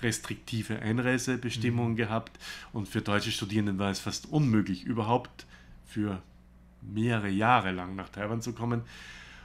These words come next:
Speaker 1: Und da befürchte ich, ich kenne die allerletzten Zahlen noch nicht, da befürchte ich, dass auch bis jetzt dieser Schaden, wenn man so will,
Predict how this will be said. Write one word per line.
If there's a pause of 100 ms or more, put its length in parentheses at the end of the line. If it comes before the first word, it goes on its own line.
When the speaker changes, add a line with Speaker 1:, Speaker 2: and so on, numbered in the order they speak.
Speaker 1:
Und
da
befürchte
ich,
ich
kenne
die
allerletzten
Zahlen
noch
nicht,
da
befürchte
ich,
dass
auch
bis
jetzt
dieser (500)
Schaden,
wenn
man
so
will,